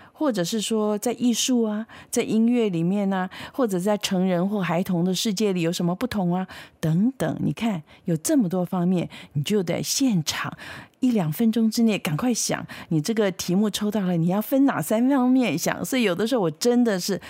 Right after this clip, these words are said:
很佩服去比赛的选手们，他们的那个脑筋啊，要动得很快的。想了三方面以后还不够啊，还要想说，哦，每一方面你要讲些什么细节。比方说，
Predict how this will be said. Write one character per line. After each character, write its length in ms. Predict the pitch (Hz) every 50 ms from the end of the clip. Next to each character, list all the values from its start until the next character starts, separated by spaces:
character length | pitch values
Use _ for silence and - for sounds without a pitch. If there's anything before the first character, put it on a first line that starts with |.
| - - -
很 200 | - 165 151 143
佩 220 | - - 254 233 208
服 320 | 190 - - 170 160 160 170
去 260 | - - - 247 240 226
比 60 | 175
赛 280 | 160 - - 254 233 208
的 100 | 185 170
选 260 | - - 156 156 180
手 220 | 180 - 170 151
们， 240 | - - 147 127 - - -
他 140 | - 190 190
们 120 | 196 190
的 140 | 185 185 170
那 80 | 165
个 80 | 170 170
脑 220 | 165 160 147 143 143
筋 260 | - - 180 175 175
啊， 80 | 170 165
要 140 | - 180
动 220 | 165 - 180 151 147
得 60 | 156
很 120 | 143 147 147 -
快 280 | - - 202 190 175
的。 220 | 165 - - - - _ _ _ _ _ _ _ _ _ _ _ _ _ -
想 200 | - - 220 214
了 120 | 247 311
三 180 | 311 320 330 330
方 180 | 349 330 330
面 220 | 339 339 320 285 226
以 100 | 196 214
后 120 | 247 254
还 120 | 226 214
不 120 | 208 - 247
够 220 | 233 262 254 247
啊， 100 | 240 233
还 140 | 214 214 214
要 140 | 226 233 226
想 240 | 220 - 180 160 160
说， 160 | 185 214 220 -
哦， 120 | 226 226
每 220 | 202 180 170 160
一 140 | 165 185 247
方 200 | - - 233 240
面 180 | 247 247 208 180
你 40 | 180
要 140 | 180 196
讲 200 | 220 - 175 156
些 140 | 160 208 202
什 140 | - 185 147
么 100 | 139 160
细 240 | - - - 190 170
节。 340 | 165 - 147 139 143 156 147 - - _ _ _ _ -
比 80 | -
方 240 | - - 175 180 185
说， 220 | 180 185 185 180